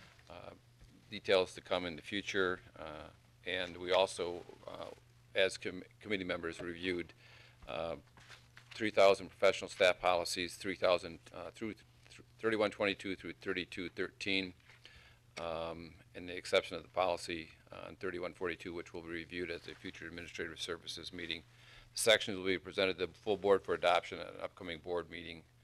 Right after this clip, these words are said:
And if you want some excitement, uh, please, uh, feel free to join us. So, um, it's not the most, uh, um, interesting event of, of what we do. So with that, uh,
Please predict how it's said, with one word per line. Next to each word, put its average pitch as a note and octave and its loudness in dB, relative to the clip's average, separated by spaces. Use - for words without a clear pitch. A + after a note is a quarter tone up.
And F2 -14
if E2+ -16
you F2 -10
want F2+ -2
some E2+ -8
excitement, E2+ 0
uh, E2 -6
please, F#2 -10
uh, G#2+ -14
feel G2+ -4
free F#2 -6
to E2 -6
join E2 -6
us. - -10
So, - -10
um, E2 -12
it's - -8
not F2 4
the F2 -4
most, E2 -2
uh, - -12
um, D2+ -14
interesting F#2+ -6
event F2+ -8
of, E2+ -8
of E2 -8
what F#2+ -8
we E2 -14
do. E2 -10
So E2+ -8
with G2 -4
that, A2+ 6
uh, F#2 2